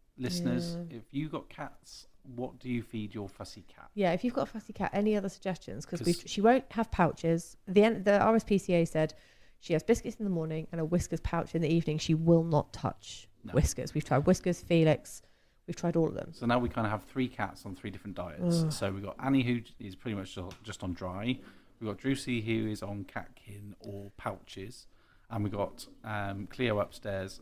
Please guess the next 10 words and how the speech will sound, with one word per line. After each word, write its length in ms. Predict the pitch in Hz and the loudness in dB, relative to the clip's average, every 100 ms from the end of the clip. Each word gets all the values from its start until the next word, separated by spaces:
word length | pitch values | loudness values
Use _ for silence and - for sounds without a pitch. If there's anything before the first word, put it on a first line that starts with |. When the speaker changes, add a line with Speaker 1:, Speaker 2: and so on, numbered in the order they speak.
| - | -12
Speaker 1:
who 140 | 104 | -10
is 120 | 101 98 | -10 -10
on 260 | 98 95 | -10 -8
mousse. 400 | 95 90 - - _ _ _ - 214 - - | -10 -10 -14 -20 _ _ _ -20 -20 -20 -4
Speaker 2:
Yeah. 160 | 190 170 - | 2 2 2
Speaker 1:
The, 140 | 127 110 | -2 -2
el-, 160 | 104 | -2
the 80 | 101 | -4
oldie 40 | 101 | -6
mousses. 440 | 101 - 82 - | -6 -8 -14 -20